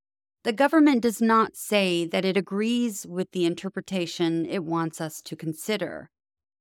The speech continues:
Presumably, it would find textual difficulties in this approach, too.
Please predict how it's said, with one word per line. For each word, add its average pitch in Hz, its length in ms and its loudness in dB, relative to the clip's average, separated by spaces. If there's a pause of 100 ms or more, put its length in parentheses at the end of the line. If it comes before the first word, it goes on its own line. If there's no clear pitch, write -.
(880)
Presumably, 208 960 2 (180)
it 220 160 0
would 220 140 -2
find 208 680 0
textual 214 580 -4
difficulties 170 880 -4
in 196 220 2
this 190 220 0
approach, 160 500 -6
too. 170 460 -4